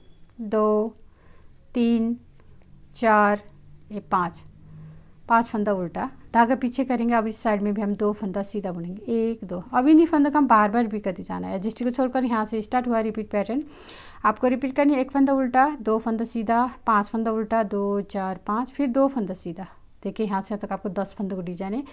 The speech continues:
इन्हीं दस फंदा फिर से रिपीट करेंगे। धागा आगे, एक फंदा उल्टा,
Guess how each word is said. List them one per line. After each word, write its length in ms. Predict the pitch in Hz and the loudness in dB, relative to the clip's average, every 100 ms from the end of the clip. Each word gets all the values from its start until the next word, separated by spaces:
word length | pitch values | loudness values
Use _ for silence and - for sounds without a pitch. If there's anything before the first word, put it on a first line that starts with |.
| - - - - | -18 -20 -8 4
इन्हीं 220 | 277 302 | 6 6
दस 240 | 233 233 | 6 4
फंदा 200 | 262 262 | 2 0
फिर 140 | 269 220 | 0 -2
से 160 | 277 | 0
रिपीट 240 | 254 262 254 | 0 -2 -2
करेंगे। 320 | 247 240 247 | 0 2 2
धागा 320 | 233 196 196 | 0 2 -2
आगे, 220 | 185 294 - - - - | 0 -4 -4 -16 -20 -2
एक 220 | 277 285 - | 0 0 0
फंदा 360 | 233 214 233 | 0 2 2
उल्टा, 400 | 226 180 - 180 | 2 -2 -6 -10